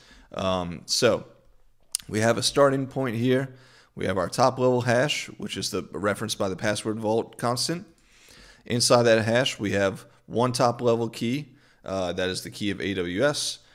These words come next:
That points to a hash itself. And then inside that hash, we have two key value pairs, username that points to Colin, password that points to A S D F,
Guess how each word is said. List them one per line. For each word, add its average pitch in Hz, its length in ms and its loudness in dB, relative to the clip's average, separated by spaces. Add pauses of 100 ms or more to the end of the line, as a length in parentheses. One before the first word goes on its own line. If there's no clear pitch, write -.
(220)
That 98 180 -2
points 107 320 -4
to 98 140 0
a 95 80 -2
hash 117 340 -2
itself. 151 640 -2 (440)
And 98 200 -6
then 95 220 -2
inside 104 340 -2
that 98 160 2
hash, 95 280 -4
we 95 100 -2
have 92 260 -4 (220)
two 127 240 -4
key 123 180 -4
value 98 260 0
pairs, 107 640 0 (140)
username 107 440 -4
that 90 100 -8
points 92 220 -8
to - 60 -12
Colin, 92 460 -6 (100)
password 87 640 -6
that - 100 -14
points - 260 -10
to - 180 -10
A 92 100 -4
S 117 80 -8
D 90 200 -6
F, 85 240 -6